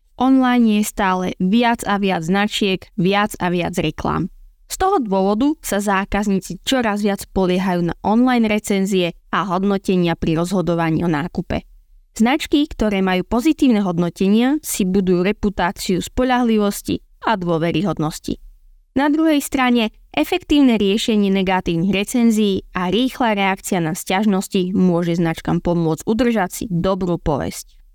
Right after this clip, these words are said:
Nezabúdajte ani na budovanie dôvery a kredibility. Spotrebitelia očakávajú, že značky budú transparentné a budú dodržiavať svoje sľuby. Zverejňovanie informácií o procesoch výroby,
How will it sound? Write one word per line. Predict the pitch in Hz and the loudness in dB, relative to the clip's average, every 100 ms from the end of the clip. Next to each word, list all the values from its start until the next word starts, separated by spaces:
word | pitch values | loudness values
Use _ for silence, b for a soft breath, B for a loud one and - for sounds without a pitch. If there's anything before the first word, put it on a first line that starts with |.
| _ | _
Nezabúdajte | 214 262 302 269 285 262 254 247 254 233 - | 0 2 0 0 0 2 0 0 -2 -4 -4
ani | 202 190 | -2 0
na | 185 175 | 0 0
budovanie | 190 196 175 170 175 | 0 0 0 -2 -2
dôvery | 180 254 262 233 214 - - | 0 0 2 0 -2 -6 -8
a | 233 | -6
kredibility. | - 190 175 170 175 175 - 190 - - - - - | -2 -2 -2 0 0 -2 -4 -4 -4 -16 -20 -20 -12
Spotrebitelia | - 311 - 330 277 269 254 233 214 | -4 -2 0 0 0 0 0 0 0
očakávajú, | 285 - 320 - 202 190 185 180 202 262 - | -4 -2 -2 0 0 2 2 0 0 -4 -4
že | 208 202 | 0 2
značky | 196 220 208 - 196 | 2 2 0 -2 -2
budú | 175 170 | 0 -4
transparentné | - 202 220 - 240 220 220 - 202 190 220 - | -2 -2 -2 -2 -2 0 0 2 0 2 -2 -4
a | 190 | -4
budú | 175 175 165 | -2 -2 0
dodržiavať | 190 190 196 196 180 165 - | 0 0 0 0 0 -2 -4
svoje | 180 165 | -4 -4
sľuby. | 170 - 160 160 - - - - _ | -2 -4 -2 -4 -8 -20 -20 -20 _
Zverejňovanie | 220 254 233 220 208 196 190 190 202 | 0 2 2 2 2 2 0 2 2
informácií | 220 220 208 196 196 - 190 | 2 2 0 0 -2 -4 -4
o | 180 | -2
procesoch | 180 185 175 - 175 | -2 -2 -4 -4 -2
výroby, | 196 233 214 214 208 | 2 2 2 0 0